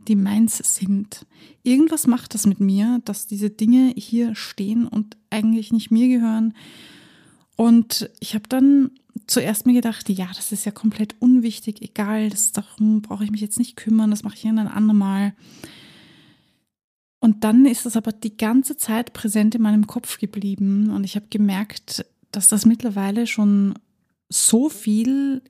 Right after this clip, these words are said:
in meinem Kopf Platz, ähm, eingenommen hat,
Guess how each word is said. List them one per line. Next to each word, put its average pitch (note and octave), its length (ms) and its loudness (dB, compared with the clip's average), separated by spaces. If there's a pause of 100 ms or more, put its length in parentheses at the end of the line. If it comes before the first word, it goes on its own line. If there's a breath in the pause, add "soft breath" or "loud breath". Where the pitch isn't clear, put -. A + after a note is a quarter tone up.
in A3 140 4
meinem G#3+ 340 2
Kopf - 440 -12 (100)
Platz, - 640 -2 (1300)
ähm, G3 440 0
eingenommen F#3+ 640 2
hat, A3+ 400 -6